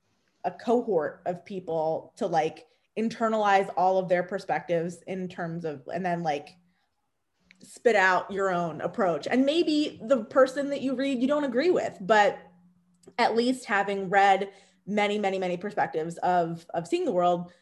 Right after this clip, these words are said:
you can remember that other people feel a way that you don't feel. But if you don't read it, you won't know.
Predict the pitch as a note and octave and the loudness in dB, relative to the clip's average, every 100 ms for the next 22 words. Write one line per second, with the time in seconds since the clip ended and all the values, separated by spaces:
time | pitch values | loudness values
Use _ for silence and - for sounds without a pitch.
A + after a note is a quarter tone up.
0 | _ F#3+ G3 F#3+ E3+ - B3 G#3+ G3 F3+ | _ -8 -6 -4 -8 -8 -4 -2 0 -2
1 | F#3 E3+ E3+ F3 - F3+ F3 F3 - F3+ | 2 2 4 2 0 0 0 -4 -10 -12
2 | D#3 C3+ A#2 - E3 B2 B2 - _ - | -6 -6 -8 -8 -8 -6 -8 -10 _ -20
3 | - - E3 - - G3 F#3+ G3 A3 C4+ | -20 -18 -18 -8 -2 2 4 2 2 4
4 | D#4+ E4+ - D4 D#4+ G4 - - B3+ C4+ | 6 4 2 0 0 -2 -6 2 2 4
5 | F4 C#4+ B3 F4 D#4 G3+ A3 G#3 - F3+ | 2 2 0 2 2 0 -2 -2 -4 -6
6 | F#3 F3+ - - | -2 -2 -4 -12